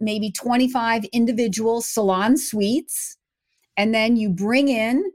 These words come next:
stylists, nail techs, lash artists, estheticians, massage therapists who are business owners with a full book of business, and they come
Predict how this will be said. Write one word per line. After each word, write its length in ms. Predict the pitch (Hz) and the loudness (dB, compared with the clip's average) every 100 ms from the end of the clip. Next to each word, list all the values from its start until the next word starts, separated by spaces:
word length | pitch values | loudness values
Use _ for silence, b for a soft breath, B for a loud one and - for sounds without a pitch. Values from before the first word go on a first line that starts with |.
| _ - | _ -12
stylists, 840 | - - 208 214 233 240 240 - | -10 -2 0 2 2 0 -2 -2
nail 280 | 214 220 220 | -2 0 -2
techs, 440 | 226 240 233 - | -4 -4 -4 -6
lash 380 | 185 185 220 - - | -2 0 0 -2 -2
artists, 400 | 214 220 226 - | 0 0 -2 -2
estheticians, 800 | - 233 254 240 240 - 233 226 | -6 -4 -4 -2 -2 -2 -2 -2
massage 520 | 214 185 226 220 254 - | -4 -2 0 0 0 0
therapists 720 | 240 214 202 202 247 - - B B B B - | 0 2 0 0 -2 -4 -14 B B B B 2
who 160 | 269 | 4
are 380 | 247 208 202 190 190 _ _ _ _ _ _ _ | 4 4 2 -2 -10 _ _ _ _ _ _ _
business 400 | 240 247 277 269 | 0 2 4 2
owners 400 | 233 214 220 247 196 | 2 2 0 0 0
with 120 | 175 | -2
a 60 | 175 - | -2 -2
full 200 | 220 233 | 2 4
book 180 | 247 262 | 2 0
of 120 | 277 | 2
business, 640 | 190 175 175 170 247 - - b b b - | 2 0 -2 -2 -4 -8 -14 b b b 2
and 200 | 220 196 | 2 4
they 200 | 240 262 | 2 0
come 580 | 233 185 190 226 254 | -2 0 0 -2 -4